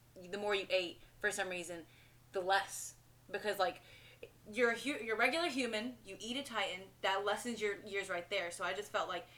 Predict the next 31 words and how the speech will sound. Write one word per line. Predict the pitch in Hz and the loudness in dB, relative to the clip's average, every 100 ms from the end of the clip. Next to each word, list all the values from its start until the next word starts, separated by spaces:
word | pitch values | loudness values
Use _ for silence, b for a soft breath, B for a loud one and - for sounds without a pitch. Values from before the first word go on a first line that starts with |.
| - | -2
every | 196 | -2
single | 208 208 | -2 -8
time | 190 175 | -8 -8
you | - | -4
ate | 185 185 | -4 -2
one, | 202 196 | -6 -4
it | 185 180 | -6 -8
just | 180 - | -10 -6
le-, | 180 - | -6 -4
lessened | 190 190 233 | -4 -4 -4
it. | 226 - B B - | -4 -4 B B -8
Maybe | 208 220 240 | -2 0 0
not | 220 190 160 | 0 2 2
by | 170 165 | 0 -2
much, | 165 175 247 - - - | -2 0 0 -2 -8 -4
but | 180 185 | 0 0
it | - | 0
lessened | 180 175 160 147 | -6 -8 -10 -10
it. | 120 | -8
Like, | 151 - B B | -8 -10 B B
you | 175 | -10
know, | 170 160 | -4 -2
if | 156 | -2
I | 160 | -2
ate | 170 | -4
a | 165 | -4
Titan, | 165 156 156 151 B B - | -4 -6 -6 -10 B B -8
I | 160 | -6
got | 156 160 | -6 -4
nine | 156 156 151 | -4 -6 -8
years. | 147 147 | -8 -10